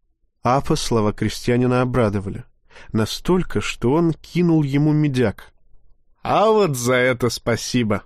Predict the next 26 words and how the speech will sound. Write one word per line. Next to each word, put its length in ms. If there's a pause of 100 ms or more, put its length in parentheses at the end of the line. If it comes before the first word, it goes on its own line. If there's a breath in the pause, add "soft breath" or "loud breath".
(120)
будем 400
знать. 380 (420 loud breath)
Ладно, 380
будь 140
здоров, 340
хозяин, 480 (220)
не 180
будем 400
мы 140
больше 440
у 100
вас 180
задерживаться". 840 (680)
Здоровяк, 580
предчувствуя 720 (200 soft breath)
шикарный 580
обед, 380 (300 loud breath)
помчался 600
к 80
околице 560
чуть 300
ли 60
не 120
бегом — 560 (340 soft breath)
на 140
ходу 500